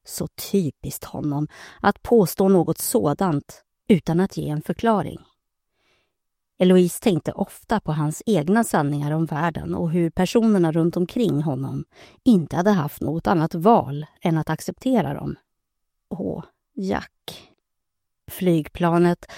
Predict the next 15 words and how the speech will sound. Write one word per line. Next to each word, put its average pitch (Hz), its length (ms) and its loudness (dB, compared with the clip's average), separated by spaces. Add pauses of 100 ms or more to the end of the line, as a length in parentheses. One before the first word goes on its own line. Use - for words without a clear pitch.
(140)
svängde 202 540 4
neråt 208 480 2
och 165 80 -2
vred 151 320 -2
på 165 100 -2
vingen. 170 460 -2 (260)
Hon 156 320 -2
borrade 180 440 2
in 220 220 4
naglarna 156 500 0
i 160 100 -2
armstöden. 165 840 0 (720)
Fluffiga 160 680 -2
vita 175 460 -2
moln 160 440 0